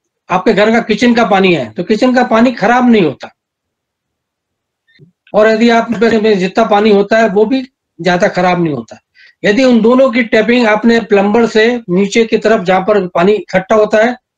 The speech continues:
उसको एक जगह पे store कर दिया और उसके बाद में उस पानी को फिर छत पर फिर एक और यदि टंकी में आपने रख दिया तो वो पानी आप अपने toilets में यूज कर सकते हैं।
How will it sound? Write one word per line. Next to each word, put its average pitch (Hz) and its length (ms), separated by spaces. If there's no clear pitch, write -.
उसको 190 300
एक 220 220
जगह 208 260
पे 202 80
store 214 320
कर 196 160
दिया 190 340
और 226 140
उसके 240 200
बाद 254 220
में 262 100
उस 240 160
पानी 240 260
को 247 100
फिर 269 220
छत 226 280
पर 247 160
फिर 220 120
एक 220 180
और 233 220
यदि 220 160
टंकी 202 280
में 220 120
आपने 202 180
रख 190 160
दिया 196 360
तो 185 60
वो 247 180
पानी 233 320
आप 214 220
अपने 233 400
toilets 214 380
में 185 160
यूज 160 180
कर 123 140
सकते - 340
हैं। - 60